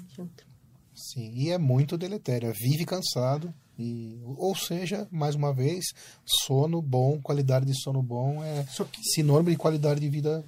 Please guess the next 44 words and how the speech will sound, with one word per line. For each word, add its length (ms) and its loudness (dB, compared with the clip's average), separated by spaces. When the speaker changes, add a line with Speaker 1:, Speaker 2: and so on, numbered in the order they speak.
Speaker 2:
ótima. 420 0
Speaker 3:
Necessariamente, 840 8
só 180 2
a 40 -2
pessoa 400 2
que 100 -8
tem 160 -2
apneia, 460 0
ela 140 -2
vai 160 -2
ter 400 -8
o 80 -12
cansaço 640 -4
durante 340 -8
o 20 -12
dia, 240 -4
mesmo 300 -4
dormindo 340 -10
seis, 420 -6
sete, 340 -12
oito 200 -12
horas? 280 -8
Speaker 1:
Não, 180 -2
tem 160 -8
outras 280 -10
doenças 260 -4
Speaker 2:
Boa 140 -2
Speaker 1:
do 40 -8
Speaker 2:
pergunta. 240 -4
Speaker 1:
sono 380 -2
que 120 -16
dão, 380 -2
dão, 300 -6
que 80 -20
Speaker 3:
Dá 140 -8
Speaker 1:
dão 60 -2
Speaker 3:
outro. 160 -6
Speaker 1:
hipersonolência, 1080 -8
né? 220 -14
Tem 160 -8
doenças, 560 -8
é, 100 -10
parassonia, 920 -4
sonambulismo, 1200 -8